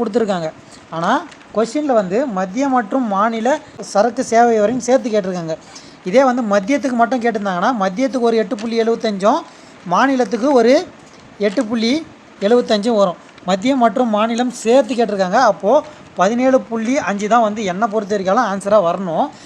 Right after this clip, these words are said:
புக்கில் வந்து ஆன்சர் வந்து எட்டு புள்ளி எழுபத்தஞ்சுன்னு கொடுத்துருக்காங்க. அது வந்து தவறு. ஏன்னா வந்து சென்ட்ரல் கவர்மெண்ட்டுக்கு பாதி, ஸ்டேட் கவர்மெண்ட்டுக்கு பாதி. இதே வந்து லாஸ்ட் டைம் வந்து எஸ் ஏ எக்ஸாம்லேயோ பி சி எக்ஸாம்லேயோ கேட்டிருந்தாங்க, எனக்கு சரியாக ஞாபகம் இல்லை. இதில் வந்து ஒரு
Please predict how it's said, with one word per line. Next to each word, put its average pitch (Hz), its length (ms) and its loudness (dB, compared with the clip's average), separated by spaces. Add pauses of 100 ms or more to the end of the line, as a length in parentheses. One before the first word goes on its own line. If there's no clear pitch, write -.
(100)
புக்கில் 269 320 4
வந்து 233 220 2
ஆன்சர் 220 320 -2
வந்து 226 180 -2
எட்டு 254 220 -2
புள்ளி 233 200 -2
எழுபத்தஞ்சுன்னு 220 460 -2
கொடுத்துருக்காங்க. 175 400 -4 (540)
அது 175 160 2
வந்து 226 160 0 (180)
தவறு. 196 260 4 (480)
ஏன்னா 202 140 2 (100)
வந்து 196 200 0 (680)
சென்ட்ரல் 247 380 0
கவர்மெண்ட்டுக்கு 233 460 0
பாதி, 208 240 4
ஸ்டேட் 240 280 -2
கவர்மெண்ட்டுக்கு 208 480 -2
பாதி. 180 160 0 (460)
இதே 262 180 4
வந்து 254 240 -2
லாஸ்ட் 240 260 2
டைம் 269 200 0
வந்து 226 180 0 (400)
எஸ் 185 160 -12
ஏ - 100 -2
எக்ஸாம்லேயோ 226 460 -4
பி 269 160 -4
சி - 100 -4
எக்ஸாம்லேயோ 214 360 -2
கேட்டிருந்தாங்க, 202 400 2 (440)
எனக்கு 190 220 -2
சரியாக 220 240 2
ஞாபகம் 214 300 0
இல்லை. 180 140 4 (400)
இதில் 214 220 6
வந்து 208 160 0 (300)
ஒரு 202 100 2